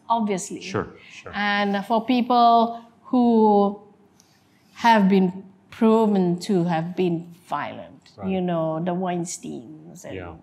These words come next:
Speaker 2: yeah.
Speaker 1: and people like that.
Speaker 2: No, that's way over the top.
Speaker 1: No,
Speaker 2: I
Speaker 1: that's,
Speaker 2: wasn't thinking of those.
Speaker 1: that's not what
Speaker 2: Yeah.
Speaker 1: we're thinking of. But I, I have read, I mean, here it hasn't happened
Speaker 2: I mean,
Speaker 1: so much,
Speaker 2: you
Speaker 1: but
Speaker 2: know, human rights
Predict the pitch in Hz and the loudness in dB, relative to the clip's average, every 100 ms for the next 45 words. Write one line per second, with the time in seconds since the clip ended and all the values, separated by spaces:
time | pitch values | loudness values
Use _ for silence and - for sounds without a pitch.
0 | 175 _ - - 98 87 78 160 160 160 | -20 _ -20 -18 -16 -16 -14 -10 -8 -6
1 | 208 190 180 160 190 165 139 107 110 104 | -6 -2 0 -2 -2 -2 0 0 -2 -2
2 | 101 90 87 78 - 82 78 _ - - | -2 -2 -4 -8 -10 -14 -16 _ -18 -6
3 | 226 175 117 196 208 123 110 113 101 87 | 0 0 2 4 4 2 0 -2 -4 -6
4 | 80 82 127 247 254 - 233 214 190 190 | -6 -6 2 4 4 0 -2 0 -2 -4
5 | 202 190 196 185 180 202 185 185 175 170 | -2 0 0 -2 -4 -6 -10 -10 -10 -12
6 | _ 254 247 - - - _ _ _ _ | _ 0 2 -2 -16 -20 _ _ _ _
7 | _ - 214 220 - 202 190 180 226 269 | _ -6 0 0 0 0 0 2 2 2
8 | 214 190 180 185 196 208 202 196 - - | 2 2 2 -2 -4 -2 -2 -4 -8 -4
9 | 269 294 214 196 190 202 196 190 175 185 | 0 0 0 -2 -2 -2 -4 -4 -6 -12
10 | 180 - - 185 170 196 170 131 151 - | -14 -16 -6 -2 0 -2 -4 -8 -12 -10
11 | 185 156 139 117 - _ _ _ _ _ | -6 -4 -6 -10 -20 _ _ _ _ _
12 | _ _ _ _ - - 190 208 123 95 | _ _ _ _ -16 -2 0 2 2 0
13 | 92 98 - - - | -2 -6 -8 -12 -16